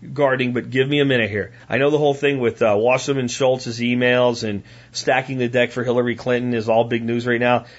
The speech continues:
I bet you when we get closer to the election, there's another shoe dropping from WikiLeaks. Uh, my instinct is there'll be direct communication between the two about it that'll be released, and that'll lead, or from someone in Hillary's camp, and that'll be a whole new,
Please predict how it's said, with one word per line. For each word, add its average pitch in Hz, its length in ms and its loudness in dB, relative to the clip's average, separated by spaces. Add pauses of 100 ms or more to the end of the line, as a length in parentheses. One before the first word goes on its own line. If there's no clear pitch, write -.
I - 100 2
bet 151 240 -2
you 160 80 4
when 139 160 2
we 131 80 0
get 120 140 -6
closer 139 300 0
to 123 140 -8
the 117 100 -2
election, 120 460 2
there's 113 180 -2
another 120 280 0
shoe 127 260 -2
dropping 107 420 2
from 104 180 -6
WikiLeaks. 101 600 -6 (380)
Uh, 107 440 2
my 117 260 2
instinct 135 560 -2
is 107 180 -4
there'll 110 160 -2
be 110 120 -2
direct 117 360 0
communication 117 680 -2
between 107 300 -4
the 101 80 -4
two 110 240 -2
about 98 340 0
it 160 220 0 (320)
that'll 113 220 0
be 110 140 0
released, 113 460 0
and 101 120 -8
that'll 117 300 2
lead, 113 300 -2
or 110 240 -2
from 110 300 -2 (180)
someone 135 360 0
in 117 100 0
Hillary's 113 420 -2
camp, 104 440 -2
and 104 120 -8
that'll 117 160 2
be 113 100 -2
a 110 40 -2
whole 143 460 2
new, 135 180 0